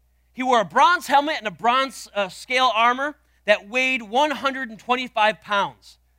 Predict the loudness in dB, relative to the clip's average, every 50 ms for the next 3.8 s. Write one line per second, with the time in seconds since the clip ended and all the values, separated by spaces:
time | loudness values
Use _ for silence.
0 | _ _ _ _ -8 -6 -6 -6 -6 -4 0 2 4 4 4 4 2 4 6 6
1 | 6 6 4 0 -2 -2 -4 -4 -6 -10 -12 -12 -8 -6 -4 -4 -4 -6 -8 -12
2 | -16 _ _ _ _ -14 -14 -4 0 2 2 2 2 0 -4 -4 0 2 2 2
3 | 0 -2 -6 -6 -6 -8 -10 -12 -18 -16 -8 -4 -4 -4 -4 -6